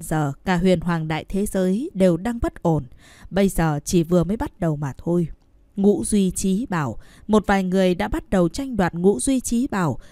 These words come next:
bởi lẽ lúc này đây đã có một hắc y nhân thần bí đang giao đấu với Nguyên Trấn.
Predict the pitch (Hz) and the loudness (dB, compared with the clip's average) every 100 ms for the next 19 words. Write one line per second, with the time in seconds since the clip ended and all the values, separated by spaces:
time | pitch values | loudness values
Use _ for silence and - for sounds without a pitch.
0 | - 185 175 170 165 247 339 233 175 143 | -4 2 2 2 -2 -2 -2 -2 -6 -4
1 | 143 190 185 - - 269 320 269 185 - | -4 -2 -2 -6 -6 -2 -2 0 0 -2
2 | 320 - 240 226 208 214 196 175 151 156 | -10 -4 -2 -2 -2 -2 -2 -4 -6 -2
3 | 175 190 294 208 202 185 180 180 165 170 | 0 0 -4 -4 -2 -2 -2 0 2 0
4 | 185 220 196 185 160 160 156 180 | 0 -2 0 0 -2 -4 -4 -4